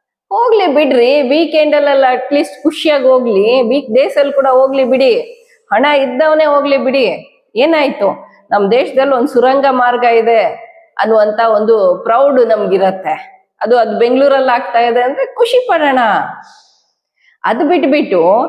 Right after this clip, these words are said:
ಆಗೋ ಒಂದು ಪ್ರಾಜೆಕ್ಟ್ ಅನ್ನ ನಿಲ್ಸಿ ಅಂತ ಹೇಳಿ ನಾವು ಕೋರ್ಟ್ಗೂ ಹೋಗಿದೀವಿ, ನಾವು ಏನು ಇದನ್ನ ತಡಿಲಿಕ್ಕೆ ನಾವು ಹೋರಾಟನೂ ಮಾಡ್ತೀವಿ ಅಂತೀರಲ್ಲ ತೇಜಸ್ವಿ ಸೂರ್ಯ ಅವರೇ, ನಿಮ್ಮ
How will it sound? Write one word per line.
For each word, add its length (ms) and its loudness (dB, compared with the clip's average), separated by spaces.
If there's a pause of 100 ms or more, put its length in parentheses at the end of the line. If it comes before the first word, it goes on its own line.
(240)
ಆಗೋ 540 2
ಒಂದು 360 0
ಪ್ರಾಜೆಕ್ಟ್ 560 0
ಅನ್ನ 220 0
ನಿಲ್ಸಿ 520 2
ಅಂತ 240 0
ಹೇಳಿ 320 0
ನಾವು 240 0 (100)
ಕೋರ್ಟ್ಗೂ 680 2
ಹೋಗಿದೀವಿ, 880 0 (240)
ನಾವು 280 0 (560)
ಏನು 400 0 (340)
ಇದನ್ನ 260 0 (160)
ತಡಿಲಿಕ್ಕೆ 600 0
ನಾವು 400 0
ಹೋರಾಟನೂ 640 0
ಮಾಡ್ತೀವಿ 580 0
ಅಂತೀರಲ್ಲ 480 -4 (260)
ತೇಜಸ್ವಿ 440 -4
ಸೂರ್ಯ 300 -2
ಅವರೇ, 520 -2 (220)
ನಿಮ್ಮ 420 2